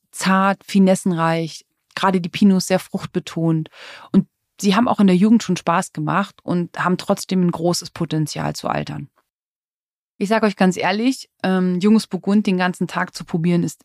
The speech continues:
echt anspruchsvoll. Das ist keine Nebenbeiverkostung. Da arbeitet der Gaumen mit, da arbeitet der Kopf mit und am Nachmittag waren wir alle ein bisschen müde, weil so viele Eindrücke zusammenkommen, dass man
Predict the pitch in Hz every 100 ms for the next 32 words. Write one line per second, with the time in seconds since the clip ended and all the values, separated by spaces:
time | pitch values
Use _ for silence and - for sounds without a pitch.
0 | _ 156 147 - 147 - 151 - - -
1 | _ _ - 170 - - - - - -
2 | 175 175 165 156 151 151 160 - 143 -
3 | - - - - - - _ - - -
4 | - _ _ _ _ 208 190 220 214 196
5 | 190 185 170 202 208 220 208 196 196 -
6 | 185 185 185 180 175 - 190 - 190 175
7 | 175 165 170 165 175 170 156 160 156 160
8 | 156 156 156 151 160 151 156 151 147 147
9 | 156 147 175 196 196 - 220 202 - -
10 | 160 175 190 190 165 165 180 170 156 165
11 | 160